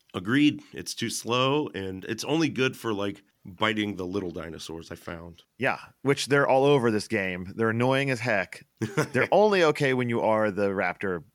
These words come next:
Speaker 2: because you can eat them for health, which is actually kinda cool.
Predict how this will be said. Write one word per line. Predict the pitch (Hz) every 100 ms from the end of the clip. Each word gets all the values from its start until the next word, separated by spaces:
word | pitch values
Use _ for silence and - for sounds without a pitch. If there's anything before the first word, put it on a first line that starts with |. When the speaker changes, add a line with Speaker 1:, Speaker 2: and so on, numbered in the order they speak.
| _
Speaker 2:
because | - - 110 101 90
you | 104 113
can | - 110 -
eat | 147 143
them | 131 123
for | - 117 117 110 -
health, | - 107 - - _
which | 110 -
is | 95 - _ -
actually | 123 127
kinda | 120 95
cool. | - -